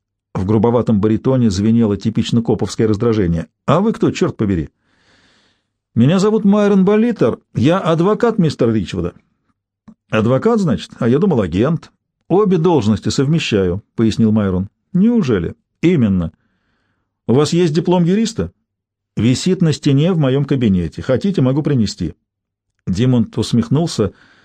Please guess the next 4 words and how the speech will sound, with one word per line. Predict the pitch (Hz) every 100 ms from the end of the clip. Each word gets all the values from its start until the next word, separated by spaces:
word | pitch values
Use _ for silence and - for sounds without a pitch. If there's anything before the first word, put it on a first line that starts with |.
| _ _ _ -
"Бывший | 165 139 190 - 160
спортсмен, | - 170 147 - - 107 113 - -
бывший | 113 196 - 180
федерал. | 165 170 156 131 113 90 -